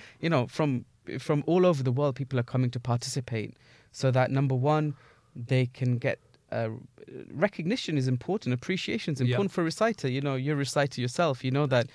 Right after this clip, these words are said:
Speaker 1: when you recite somewhere, and if you get appreciation, you feel good about it. So, you know, get recognition, get appreciation, but also it's a springboard for them to show their, showcase their talents to the world. Um, so,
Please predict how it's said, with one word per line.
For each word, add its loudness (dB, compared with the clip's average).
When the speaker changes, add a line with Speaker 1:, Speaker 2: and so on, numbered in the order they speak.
Speaker 1:
when 0
you 2
recite 0
somewhere, 2
and 2
if -6
you -2
get -2
appreciation, -4
you -2
feel 0
good -4
about 0
it. -16
So, 0
you -2
know, 2
get 0
recognition, -2
get -4
appreciation, -4
but -2
also -2
it's -12
a -6
springboard -2
for -6
them 0
to -6
show 0
their, 2
showcase 0
their -2
talents -4
to -6
the -4
world. -6
Um, 2
so, 4